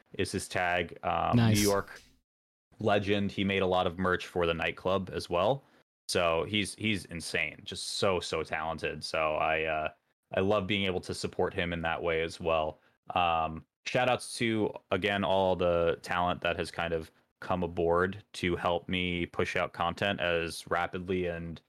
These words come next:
Speaker 1: of high quality as, as it is. Um,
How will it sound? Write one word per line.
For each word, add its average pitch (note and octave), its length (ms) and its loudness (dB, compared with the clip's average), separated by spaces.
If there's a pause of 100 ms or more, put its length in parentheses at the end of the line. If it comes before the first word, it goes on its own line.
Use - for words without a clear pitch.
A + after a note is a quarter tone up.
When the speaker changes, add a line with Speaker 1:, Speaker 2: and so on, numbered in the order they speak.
(200)
Speaker 1:
of F#2+ 160 -2
high F2+ 180 -2
quality F#2 720 2
as, G#2+ 240 2 (100)
as G#2 220 0
it A2+ 80 0
is. A#2+ 360 2
Um, E2 460 0